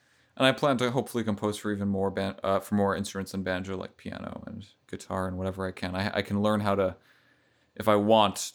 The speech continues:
to, to compose for an orchestra, which sounds super intimidating, but they, that's,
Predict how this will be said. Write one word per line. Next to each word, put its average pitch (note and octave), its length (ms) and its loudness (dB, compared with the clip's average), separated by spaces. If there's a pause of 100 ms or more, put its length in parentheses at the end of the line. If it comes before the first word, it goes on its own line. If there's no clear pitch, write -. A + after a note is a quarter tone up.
to, G#2+ 140 -2
to - 180 -10
compose G2+ 320 0
for G2+ 140 -2
an G2 60 -2
orchestra, F#2+ 540 -4
which E2 200 -12
sounds F2+ 260 -8
super - 640 -8 (140)
intimidating, E2 680 -10 (280)
but - 180 -8 (140)
they, G2 200 -2
that's, - 300 -4